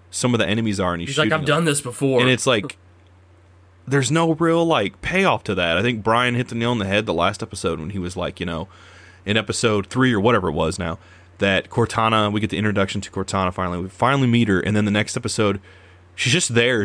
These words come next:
Speaker 1: established, and there's no real building up of their, like, relationship. And that's how I felt in this episode. Like, this is the moment to show, like, how beneficial she can be in combat.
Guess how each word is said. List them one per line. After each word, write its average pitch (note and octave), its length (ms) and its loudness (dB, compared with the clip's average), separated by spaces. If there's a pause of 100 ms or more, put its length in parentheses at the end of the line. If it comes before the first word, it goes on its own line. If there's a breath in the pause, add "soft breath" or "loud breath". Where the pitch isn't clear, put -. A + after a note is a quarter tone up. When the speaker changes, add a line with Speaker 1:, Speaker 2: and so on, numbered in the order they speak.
(120)
Speaker 1:
established, G2+ 680 -2
and F#2+ 100 -4
there's G2 160 -2
no G#2+ 100 2
real G2+ 220 0
building F#2+ 400 0
up F2+ 220 -2
of F2 140 -4
their, E2+ 280 0
like, C#2+ 240 -4
relationship. F2+ 560 -2
And G2+ 140 -2
that's A2 140 -2
how B2+ 80 2
I G#2 80 0
felt G#2 240 0
in F2 40 -4
this G2+ 180 -2
episode. D#2+ 440 -4
Like, F#2+ 160 -6
this A#2+ 160 0
is B2+ 100 0
the B2 100 2
moment A2 340 0
to G2 60 -4
show, G#2+ 300 2
like, F2 200 0
how F#2+ 160 -2
beneficial F#2+ 520 -4
she F#2 140 -8
can F2+ 160 -8
be F2+ 100 -4
in F2 80 -6
combat. F2+ 480 -2